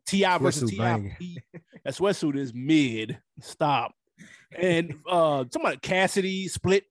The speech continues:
Speaker 2: Yeah.
Speaker 1: Personality, and I, niggas have tried this before to,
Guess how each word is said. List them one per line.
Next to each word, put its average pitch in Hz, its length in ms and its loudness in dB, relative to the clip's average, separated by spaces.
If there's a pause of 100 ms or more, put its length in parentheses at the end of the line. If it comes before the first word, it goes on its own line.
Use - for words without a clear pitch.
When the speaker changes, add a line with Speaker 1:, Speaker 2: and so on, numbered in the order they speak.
(120)
Speaker 2:
Yeah. - 40 -2
Speaker 1:
Personality, 180 720 0
and 180 80 -4
I, - 40 -12 (1040)
niggas 240 280 4
have 190 140 4
tried 196 280 2
this 160 120 2
before 147 520 2
to, 143 640 -2